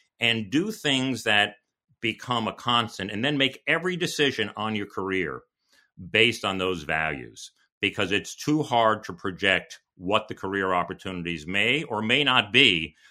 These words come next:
but the values will be timeless. And that is what I think a young person has to do more than even we had to do because of the changing nature of work and the whole changing nature of society and the way the world, uh, operates.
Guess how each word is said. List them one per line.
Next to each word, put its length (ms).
but 140
the 80
values 520
will 80
be 140
timeless. 640
And 220
that 180
is 80
what 120
I 80
think 160
a 40
young 220
person 320
has 220
to 100
do 320
more 420
than 180
even 460
we 200
had 260
to 80
do 400
because 460
of 100
the 80
changing 520
nature 580
of 220
work 400
and 160
the 140
whole 180
changing 480
nature 400
of 80
society 760
and 160
the 60
way 260
the 100
world, 540
uh, 260
operates. 600